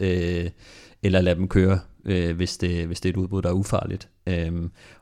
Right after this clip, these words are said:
og så kommer der, øh, tre stigninger i, i træk til sidst, hvor at Alto di Mogas, Mo-, Alto,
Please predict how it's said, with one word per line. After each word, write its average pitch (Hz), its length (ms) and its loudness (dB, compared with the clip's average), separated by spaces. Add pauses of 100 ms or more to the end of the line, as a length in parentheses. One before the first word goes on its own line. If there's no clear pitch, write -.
og 104 100 -2
så 104 100 0
kommer 92 260 2
der, 85 240 0
øh, 82 280 0
tre 85 240 0
stigninger 92 480 0
i, 85 140 -2
i 85 160 -4
træk 87 340 -2
til 104 120 0
sidst, - 360 -2
hvor 90 260 -2
at 90 200 -4 (640)
Alto 98 280 4
di 98 320 2
Mogas, 101 920 2
Mo-, - 500 -2
Alto, 101 300 0